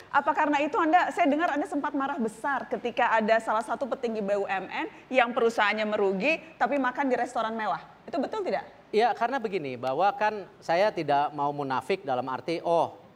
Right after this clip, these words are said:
Speaker 2: gara-gara saya punya uang, saya bisa hidup. Ya, itu kan jeripayah saya selama ini.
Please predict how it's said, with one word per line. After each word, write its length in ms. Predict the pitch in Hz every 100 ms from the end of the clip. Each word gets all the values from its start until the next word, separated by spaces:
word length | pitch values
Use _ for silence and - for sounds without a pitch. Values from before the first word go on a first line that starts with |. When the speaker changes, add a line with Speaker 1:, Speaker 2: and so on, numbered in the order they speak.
| - _ _ _ - -
Speaker 2:
gara-gara 480 | 120 131 127 131 135
saya 160 | 139
punya 320 | 127 135 131 131
uang, 400 | 143 151 160 160
saya 240 | 135 131
bisa 480 | 127 - 127 123 120 -
hidup. 320 | 127 127 139
Ya, 160 | 147
itu 160 | 147 147
kan 320 | 254 233 175 147
jeripayah 480 | 143 143 131 117 107
saya 240 | 135 151
selama 320 | - 123 120
ini. 320 | 120 135 107